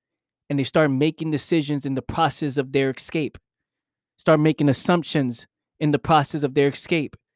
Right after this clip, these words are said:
Start depending and relying on things to help further the escape, to run away from the actual fear itself.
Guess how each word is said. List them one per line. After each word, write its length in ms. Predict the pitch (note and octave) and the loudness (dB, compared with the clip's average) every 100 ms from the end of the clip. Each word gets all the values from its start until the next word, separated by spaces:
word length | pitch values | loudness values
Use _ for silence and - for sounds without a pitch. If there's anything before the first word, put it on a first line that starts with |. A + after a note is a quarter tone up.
| _ | _
Start 340 | - - D#3+ C#3 | -4 2 2 0
depending 600 | D#3 - G3 F#3 E3+ D3 | -4 -2 0 0 0 -2
and 100 | C#3 | -2
relying 480 | C3+ D3+ E3+ E3+ D#3+ | 0 2 2 2 2
on 200 | D3 C3 | 0 0
things 500 | D3 B2+ G#2 - - _ _ _ _ _ _ _ _ _ | -2 -4 -6 -16 -20 _ _ _ _ _ _ _ _ _
to 60 | - | -6
help 220 | A#2+ E3 | 2 2
further 500 | - - F3+ F3 D#3+ | 0 -2 0 2 0
the 160 | C#3+ C#3 | 2 0
escape, 440 | - - C#3 B2 | 0 -4 -2 -2
to 100 | - | -2
run 180 | B2+ C#3 | 0 2
away 240 | D3 D3 | 4 4
from 220 | C#3+ C#3 C3 | 4 0 -2
the 120 | B2+ | -2
actual 440 | C#3 C#3+ - C#3+ | -4 -6 -4 -4
fear 280 | - C3+ A#2+ | -2 -2 -2
itself. 580 | A2 - A2 F#2+ - | -4 -8 -12 -12 -20